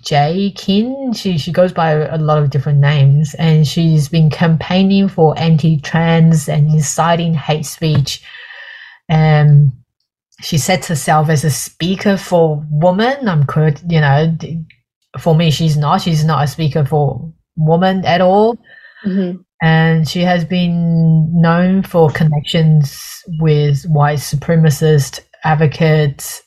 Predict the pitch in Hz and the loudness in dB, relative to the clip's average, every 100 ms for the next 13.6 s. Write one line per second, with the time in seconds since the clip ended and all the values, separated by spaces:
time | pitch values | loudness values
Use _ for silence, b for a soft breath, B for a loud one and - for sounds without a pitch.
0 | _ 156 147 147 147 147 - 165 160 156 | _ -2 0 0 0 0 0 -2 0 2
1 | 208 214 214 170 - - _ - 190 185 | 2 2 0 -2 -4 -16 _ -6 0 2
2 | - - - 170 160 185 220 185 147 139 | 0 -8 -6 -2 0 2 0 2 0 0
3 | 160 165 156 156 147 156 147 160 147 143 | -2 -2 0 0 0 -2 -2 -2 -2 -2
4 | B B B B B _ 165 165 156 - | B B B B B _ 0 0 0 -6
5 | - - - 156 175 165 160 160 151 151 | -10 -10 -2 0 2 2 4 4 4 2
6 | 147 147 - - 151 139 131 92 - _ | 4 2 -2 -6 -2 0 0 -2 -10 _
7 | _ _ _ _ _ - 156 139 139 135 | _ _ _ _ _ -4 -2 0 0 -2
8 | - - - _ _ _ _ _ _ _ | -8 -16 -20 _ _ _ _ _ _ _
9 | - 160 147 143 151 156 165 165 156 143 | -8 -2 0 2 4 4 4 4 2 0
10 | 139 156 143 139 - - 480 165 160 _ | -2 0 2 0 -4 -12 -2 -2 -2 _
11 | - 170 151 147 - - 160 151 139 151 | -4 0 0 -2 -8 -4 -2 -2 -2 -2
12 | 156 151 139 156 151 131 147 139 156 139 | 0 0 0 0 0 0 0 0 0 0
13 | 147 151 160 160 139 143 | 2 2 4 4 4 0